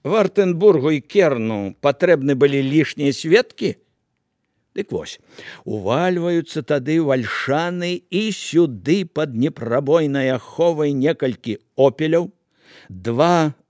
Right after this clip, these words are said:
"Даймлер-бенцы", адна машына сістэмы "Монці", дзень паддаюць год на рамонце, з эсэсманамі, і тры легкавушкі, Б М В шка сіняя,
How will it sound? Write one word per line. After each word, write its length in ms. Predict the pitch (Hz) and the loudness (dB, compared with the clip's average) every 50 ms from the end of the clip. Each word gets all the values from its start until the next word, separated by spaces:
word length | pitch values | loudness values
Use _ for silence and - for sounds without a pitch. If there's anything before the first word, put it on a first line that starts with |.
| - 107 | -18 -16
"Даймлер-бенцы", 1600 | 95 92 92 139 156 165 165 156 147 135 131 127 127 123 110 107 92 87 90 90 104 107 98 95 101 92 - - - 139 165 220 - _ _ _ _ _ _ _ _ _ - | -16 -4 0 2 4 4 4 4 4 2 4 4 4 4 2 0 -4 -6 -6 -2 0 0 0 0 -4 -6 -8 -8 -6 -6 -6 -6 -8 _ _ _ _ _ _ _ _ _ -10
адна 460 | 107 107 104 107 110 127 135 131 127 | -8 -8 -8 -6 -4 -2 0 2 2
машына 480 | 117 113 113 - - 120 113 107 104 - | 2 0 0 -2 -2 -2 -2 -2 -4 -4
сістэмы 720 | - 120 104 - - - 135 120 110 110 107 107 101 - _ _ - 131 | -6 -10 -10 -10 -8 -4 -2 0 0 0 0 -2 -4 -6 _ _ -6 -4
"Монці", 720 | 131 139 147 151 151 156 156 139 - - 180 196 196 - _ _ _ _ - _ | 0 2 4 4 6 4 4 0 -2 -6 -6 -6 -6 -6 _ _ _ _ -20 _
дзень 400 | - 120 110 165 202 185 175 151 | -16 -4 0 0 2 2 0 -2
паддаюць 960 | - - - 160 151 131 113 104 101 92 147 143 147 170 185 175 139 110 123 98 | -2 -2 -2 -2 -2 -2 -4 -8 0 2 4 4 6 6 6 6 4 2 -4 -2
год 320 | 92 135 165 156 - _ - 120 | 2 2 2 2 0 _ -4 -2
на 160 | 127 131 135 | 0 0 2
рамонце, 1040 | 131 135 139 135 135 127 120 110 90 - _ - - 120 104 98 92 87 87 - _ _ _ _ _ _ - | 4 4 4 4 4 2 2 0 0 -4 _ -8 -2 -2 -2 -2 -2 -6 -10 -14 _ _ _ _ _ _ -14
з 320 | - 101 95 95 170 185 | -14 -12 -4 -2 0 0
эсэсманамі, 960 | 156 - - 185 139 - - - 104 101 104 98 92 92 - 95 92 90 87 - _ _ _ _ _ _ _ _ _ _ - | 0 2 2 2 2 2 0 -8 -8 -6 -6 -6 -6 -8 -10 -10 -12 -12 -14 -14 _ _ _ _ _ _ _ _ _ _ -8
і 100 | 113 117 117 | -6 -6 -6
тры 320 | - - 123 127 160 202 208 220 | -4 -4 -2 -2 0 -2 -2 -2
легкавушкі, 1040 | 240 220 - - _ - 254 233 214 180 123 101 - - - - 92 95 95 - _ _ _ - _ _ - | -2 -4 -4 -6 _ -6 -6 -4 -4 -4 -4 -6 -8 -12 -16 -14 -16 -16 -16 -16 _ _ _ -20 _ _ -20
Б 240 | 226 117 - 240 208 | -6 -2 0 2 4
М 160 | 156 127 110 104 107 | 4 2 2 2 4
В 140 | 139 135 123 | 4 4 2
шка 240 | - - - 151 143 | 0 -4 -6 -6 -6
сіняя, 560 | - - 170 160 160 160 160 156 160 160 | -4 -4 -6 -4 -4 -4 -4 -6 -6 -8